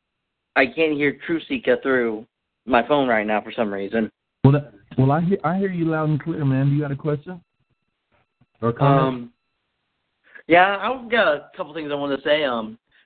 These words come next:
Speaker 1: I remember, uh, I just wanted to start off by saying, um, um, 'cause I know, uh, Truth made the comment earlier about, hold on a second.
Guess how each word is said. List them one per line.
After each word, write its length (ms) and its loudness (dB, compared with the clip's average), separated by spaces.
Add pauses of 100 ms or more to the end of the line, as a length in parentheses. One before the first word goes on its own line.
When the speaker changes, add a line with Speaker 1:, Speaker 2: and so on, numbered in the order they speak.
(280)
Speaker 1:
I 100 6
remember, 520 -2
uh, 300 0
I 100 4
just 120 -2
wanted 160 -2
to 60 -10
start 340 2
off 80 -14
by 120 2 (100)
saying, 280 -4
um, 220 -2
um, 280 -10 (840)
'cause 140 6
I 100 6
know, 340 0
uh, 280 0 (100)
Truth 260 -2
made 160 -2
the 60 -8
comment 400 0
earlier 440 0
about, 600 0 (720)
hold 120 2
on 200 0
a 80 -12
second. 340 -2